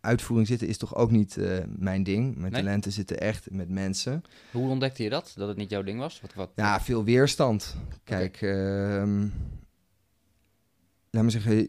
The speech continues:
Speaker 1: online marketing op zich valt het mee hoeveel code je moet doen, maar
Speaker 2: Mhm.
Speaker 1: het is toch nog best wel technisch.
Speaker 2: Oké.
Speaker 1: Ja, ik ging dan, eh, Data Studio dashboards maken bijvoorbeeld. Dat is een hele makkelijke tool om data inzichtelijk te maken van,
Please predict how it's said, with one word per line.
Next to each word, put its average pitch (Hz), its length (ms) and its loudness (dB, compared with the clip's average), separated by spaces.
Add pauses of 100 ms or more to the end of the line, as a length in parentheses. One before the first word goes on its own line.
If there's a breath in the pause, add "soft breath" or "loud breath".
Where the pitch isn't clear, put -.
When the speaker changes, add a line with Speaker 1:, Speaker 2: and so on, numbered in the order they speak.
Speaker 1:
online 135 280 10
marketing 123 520 6
op 90 120 -4
zich - 380 2
valt - 320 4
het 117 100 -4
mee 123 200 6
hoeveel 123 300 2
code 135 500 8
je 127 80 6
moet 127 200 2
doen, 147 340 2 (100)
maar 107 120 -2
Speaker 2:
Mhm. 101 80 0
Speaker 1:
het - 120 -6
is 120 100 -6
toch - 160 -2
nog 123 140 0
best 120 180 2
wel 113 120 -6
technisch. - 580 -2 (140)
Speaker 2:
Oké. 113 140 -4
Speaker 1:
Ja, 117 60 -2
ik 101 140 0
ging 107 160 -4
dan, 92 240 -2
eh, 95 80 0 (100)
Data 107 320 0
Studio 107 360 -2
dashboards 113 480 4
maken 98 320 0
bijvoorbeeld. 101 400 -2
Dat - 80 -10
is 110 60 -10
een 104 120 0
hele 101 180 0
makkelijke 107 680 0
tool 117 460 2
om 101 320 -4 (260 soft breath)
data 98 520 -2
inzichtelijk 95 440 -6
te - 80 0
maken 92 320 0
van, 92 380 -2